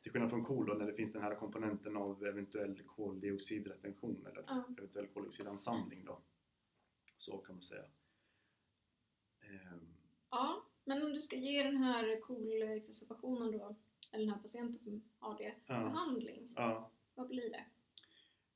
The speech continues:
Speaker 1: Eh, alltid komma ihåg att, eh, vi vill ha en bra saturation.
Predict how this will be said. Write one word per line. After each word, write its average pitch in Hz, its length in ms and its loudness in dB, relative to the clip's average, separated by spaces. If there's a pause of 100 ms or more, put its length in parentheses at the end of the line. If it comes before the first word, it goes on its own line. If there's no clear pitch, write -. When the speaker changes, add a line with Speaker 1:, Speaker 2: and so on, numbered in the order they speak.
(200)
Speaker 1:
Eh, 117 500 6 (440)
alltid 135 600 4 (340)
komma 127 180 4
ihåg 117 260 4
att, - 260 -2
eh, 120 140 -10 (100)
vi 120 100 0
vill 113 140 2
ha 110 200 4
en 107 220 -4
bra 117 220 2
saturation. 117 760 -2